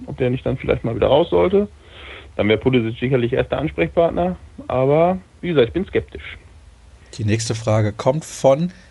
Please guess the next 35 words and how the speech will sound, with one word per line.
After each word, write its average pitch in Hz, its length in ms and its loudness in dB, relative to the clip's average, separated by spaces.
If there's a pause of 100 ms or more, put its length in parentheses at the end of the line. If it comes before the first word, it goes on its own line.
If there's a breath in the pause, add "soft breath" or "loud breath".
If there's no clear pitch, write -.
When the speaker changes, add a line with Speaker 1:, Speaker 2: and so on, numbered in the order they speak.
(120)
Speaker 2:
Hashtag - 680 -2 (160)
LaBraun 120 920 0 (360 soft breath)
dreiundzwanzig. 135 880 0
Das 107 160 -2
scheint 147 260 0
mir 135 80 -4
ein 123 80 -2
Fan 147 300 0
von 131 160 -8
Stephen 139 300 -6
Curry 156 260 2
zu 180 160 -8
sein. 156 260 0 (300 loud breath)
„Wird 185 200 0
Jadon 190 240 4
Sancho 196 380 0
in 180 60 0
den 160 140 0
nächsten 170 340 -4
Jahren 156 320 0
den 160 140 -2
gleichen 139 420 -2
Weg 156 240 0
wie 170 60 0
Pulisic 147 540 -2
gehen? 139 280 0 (240 loud breath)
Und 139 120 -4
was 147 160 0
könnte 185 280 2
der 151 160 2
B 156 140 -2
V 135 180 0
B 165 180 0
dagegen 165 400 -2
machen?“ - 260 -4